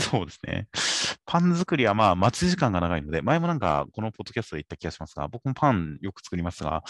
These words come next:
基本こねたら、あの、三十分寝かせてとか、なんか発酵二、三時間とか、三時間はかけないな。とか、なんか発酵に、まあ、何十分とか、そんな感じだったりするんで、結構待ち時間が長いんで、作業の合間合間にタイマー仕掛けて、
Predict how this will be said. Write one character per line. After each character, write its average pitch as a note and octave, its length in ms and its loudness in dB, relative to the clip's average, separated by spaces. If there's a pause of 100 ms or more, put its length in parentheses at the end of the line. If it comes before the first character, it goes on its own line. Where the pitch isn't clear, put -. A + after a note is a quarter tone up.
(340)
基 - 60 -18
本 E3+ 420 0
こ - 140 -2
ね E3+ 100 0
た D3 120 2
ら、 D3 340 4
あ F#2+ 160 -6
の、 D#2+ 320 -10
三 F#2+ 180 -8
十 F#2 80 -10
分 D2+ 140 -14
寝 D2 60 -10
か D#2 120 -10
せ - 60 -18
て - 100 -14
と - 100 -10
か、 - 220 -8
な F#2 120 -4
ん F2 80 -4
か D#2 120 -2
発 - 240 -2
酵 G2+ 120 2
二、 F#2+ 80 0
三 F2+ 180 -2
時 - 80 -10
間 D2 160 -8
と - 60 -20
か、 - 120 -18 (720)
三 A2+ 180 -4
時 - 80 -10
間 - 80 -4
は C2 80 -8
か - 80 -12
け D2 80 -2
な C#2 60 -2
い - 100 -8
な。 - 140 -14 (760)
と - 100 -8
か、 E2 320 0
な G2+ 120 0
ん - 20 -6
か - 60 -10
発 G2 240 -2
酵 G#2+ 140 -2
に、 G2+ 280 0
ま F#2 180 -2
あ、 D2+ 40 -4
何 D#2+ 120 -2
十 E2+ 120 -10
分 - 200 -14
と - 80 -18
か、 - 100 -8
そ A#2+ 120 -2
ん A#2+ 60 2
な B2 80 2
感 B2+ 100 2
じ B2 80 -2
だ B2+ 60 0
っ - 20 -10
た E2 100 -4
り - 60 -10
す - 80 -10
る D#2+ 80 -4
ん D2+ 60 -6
で、 E2 120 0
結 - 180 -2
構 - 80 -4
待 F#2 220 0
ち - 40 -10
時 E3+ 100 -4
間 A#2+ 160 -4
が G2 80 -2
長 F#2 200 -2
い F2+ 60 -4
ん E2 80 -6
で、 F2+ 200 -2
作 C#3+ 180 -10
業 D3 180 -6
の - 140 -6
合 B2 140 0
間 D3 100 0
合 C3 140 -2
間 G2 100 -6
に A2+ 340 -6
タ C3+ 120 -4
イ B2+ 40 -4
マ G2 120 -4
ー - 20 -8
仕 - 80 -14
掛 G2 120 -8
け - 100 -20
て、 G2 340 -2